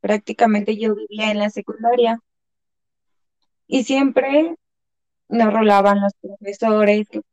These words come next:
profesor para una materia, que profesor para otras materias que son de música, danza,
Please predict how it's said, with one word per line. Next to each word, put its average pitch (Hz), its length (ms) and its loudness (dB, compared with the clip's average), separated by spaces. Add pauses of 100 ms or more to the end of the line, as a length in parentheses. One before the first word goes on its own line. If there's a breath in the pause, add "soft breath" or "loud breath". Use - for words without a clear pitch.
profesor 226 580 -2
para 208 200 4
una 202 180 0
materia, 226 920 -2 (880)
que 233 140 2
profesor 226 680 0
para 202 680 0 (520)
otras 214 640 0 (520)
materias 214 540 -2
que 214 120 -12
son 202 160 -6
de 196 100 -8
música, 220 1160 -4 (640)
danza, 226 680 2